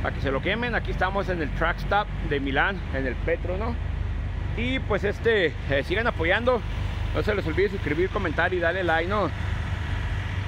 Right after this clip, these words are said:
Y este, y pues andamos pendientes. A mí me agarró aquí almorzando, pero pues ya, ya echamos taco. Ahorita vamos a, ya nos bañamos, echamos taco y pues vamos a, a darle ganas, ¿no? Echarle, eh, seguir, seguir echándole ganas, ¿no?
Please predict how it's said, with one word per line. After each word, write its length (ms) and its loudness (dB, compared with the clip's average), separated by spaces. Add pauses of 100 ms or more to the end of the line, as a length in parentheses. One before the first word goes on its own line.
(340)
Y 140 0
este, 400 2
y 60 0
pues 140 0
andamos 300 0
pendientes. 480 0 (140)
A 240 0
mí 100 0
me 120 0
agarró 180 2
aquí 240 0
almorzando, 640 0
pero 160 -2
pues 180 0
ya, 120 2 (580)
ya 80 2
echamos 340 0
taco. 540 2
Ahorita 260 0
vamos 340 0
a, 180 0 (600)
ya 80 0
nos 140 0
bañamos, 420 0
echamos 300 -2
taco 340 2
y 140 -4
pues 180 -2
vamos 280 0
a, 120 0 (640)
a 140 2
darle 260 2
ganas, 300 0
¿no? 160 0
Echarle, 440 0 (460)
eh, 260 0
seguir, 400 -2
seguir 340 0
echándole 420 0
ganas, 260 0
¿no? 120 -2